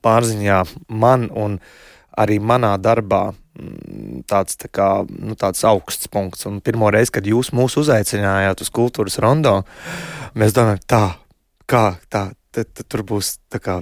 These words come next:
nu, jārunā ar pareiziem komatiem un ar pareiziem triedeviņu dab-, teicieniem un visu. Un,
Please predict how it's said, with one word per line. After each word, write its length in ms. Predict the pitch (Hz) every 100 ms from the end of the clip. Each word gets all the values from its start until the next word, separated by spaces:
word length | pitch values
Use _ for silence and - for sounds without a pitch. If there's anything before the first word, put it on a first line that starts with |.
| -
nu, 100 | 104
jārunā 460 | 110 120 101 95
ar 60 | 92
pareiziem 400 | 117 110 95 98
komatiem 520 | 98 123 113 - 92 95
un 120 | 98
ar 80 | 98
pareiziem 460 | 107 110 95 98 98
triedeviņu 480 | 117 117 113 101 -
dab-, 200 | 107 -
teicieniem 640 | 127 117 - 101 98 98 -
un 80 | 104
visu. 360 | 120 123 113
Un, 100 | 113